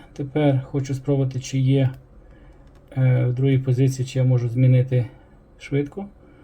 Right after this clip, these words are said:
Можу. Так, дні, дні, дата міняється. Зараз я хочу спробувати, чи міняється день. І день тижня також я можу швидко переставити.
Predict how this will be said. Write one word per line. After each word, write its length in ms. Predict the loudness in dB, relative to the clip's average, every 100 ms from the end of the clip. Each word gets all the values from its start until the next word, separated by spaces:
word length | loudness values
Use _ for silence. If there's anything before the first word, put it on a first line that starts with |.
| -20 -20 -20 _ -20 -4
Можу. 520 | 2 2 2 -2 -8 -14 -20 -20 -20 -20 -20 -20 -20 -20 -20 -20 -20 -20 -20 -20 -20 -20 -20 -20 -20 -20 -20 -20 _ _ _ _ -20 -20 -20 -20 _ -20
Так, 260 | -4 0 0
дні, 340 | 4 6 6 4 -10 -4
дні, 400 | 2 8 8 6 0 -4
дата 540 | -2 0 2 4 4 0 0
міняється. 500 | 4 4 2 -4 -12 -12 -20 -20 -20 -20 -20 -20 _
Зараз 280 | -4 -4 -4
я 60 | -6
хочу 200 | -4 -6
спробувати, 340 | -4 -4 -4
чи 120 | -2
міняється 520 | 2 4 2 2 0
день. 440 | 0 0 2 2 -2 -18 -20 -20 -20 _ -20 _ -20 _ -20 -20 -20 -20 -20 -20 -20 -20 -20 -20 _ _ -12
І 80 | -6
день 220 | -2 -2
тижня 260 | 0 0 0
також 320 | 0 0 0
я 60 | 2
можу 240 | 2 2
швидко 460 | 0 -2 -2 -2 -2 -4
переставити. 720 | -4 -4 -4 -8 -6 -8 -12